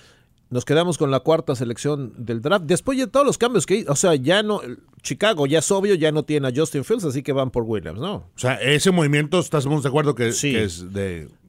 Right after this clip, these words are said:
Speaker 1: Nueva Inglaterra va por Daniels y Washington va por Drake May, según yo, ¿no? Así que el cuarta posición nos cae así,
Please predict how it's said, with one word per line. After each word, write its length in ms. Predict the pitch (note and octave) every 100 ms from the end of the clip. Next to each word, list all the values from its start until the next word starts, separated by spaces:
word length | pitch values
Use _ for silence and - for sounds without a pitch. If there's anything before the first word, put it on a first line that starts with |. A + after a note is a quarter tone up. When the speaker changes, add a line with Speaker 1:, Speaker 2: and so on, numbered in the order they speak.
| A2 -
Speaker 1:
Nueva 440 | A2+ C3 C#3+ C#3+
Inglaterra 460 | D3+ D#3+ A3 A3 F#3
va 200 | F3 -
por 160 | C#3
Daniels 760 | B2 B2+ G#2+ D#2+ - - - - _ _ C3
y 80 | C3
Washington 560 | F3+ F#3+ F#3+ E3+ C#3+ C#3+
va 160 | D3+
por 200 | C#3 A#2
Drake 240 | G#2+ C3+ A#2
May, 240 | F#2 - _ _ _ _
según 500 | - C#3 C#3+ C3 G#2
yo, 240 | F2+ D#2+
¿no? 240 | G2 F3 - _
Así 280 | F#2+ - C#3+
que 260 | D#3+ D3 -
el 200 | B2+ B2
cuarta 440 | - E3 D#3+ F#3+
posición 520 | F#3 F3 F3+ E3 G3+ F3+
nos 160 | C3
cae 380 | - C3+ D3 C#3+ _ -
así, 480 | A#2 - C3+ B2+